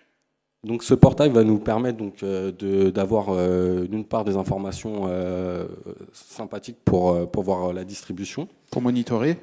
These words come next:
Speaker 2: oui.
Speaker 1: Pour monitorer, et puis vous pouvez suivre en fait les jobs donc, euh, si
Speaker 2: En
Speaker 1: c'est
Speaker 2: temps réel.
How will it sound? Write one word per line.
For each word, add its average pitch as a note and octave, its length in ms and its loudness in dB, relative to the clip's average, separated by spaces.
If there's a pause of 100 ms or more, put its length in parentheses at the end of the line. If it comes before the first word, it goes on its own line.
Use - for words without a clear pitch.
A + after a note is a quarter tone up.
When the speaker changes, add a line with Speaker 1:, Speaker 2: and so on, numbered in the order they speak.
(120)
Speaker 2:
oui. C#3+ 140 0
Speaker 1:
Pour F#2 220 -6
monitorer, F#2+ 760 -2
et A2 80 -8
puis G#2 220 -4
vous G2+ 120 -4
pouvez G2+ 260 -6
suivre A#2 260 -2
en G2+ 80 0
fait G#2+ 240 -4
les F#2+ 120 -2
jobs G#2 260 0
donc, F2+ 280 -12
euh, E2+ 840 -10
si - 200 -16
Speaker 2:
En C3 60 -4
Speaker 1:
c'est - 60 -4
Speaker 2:
temps B2 140 6
réel. A2 260 0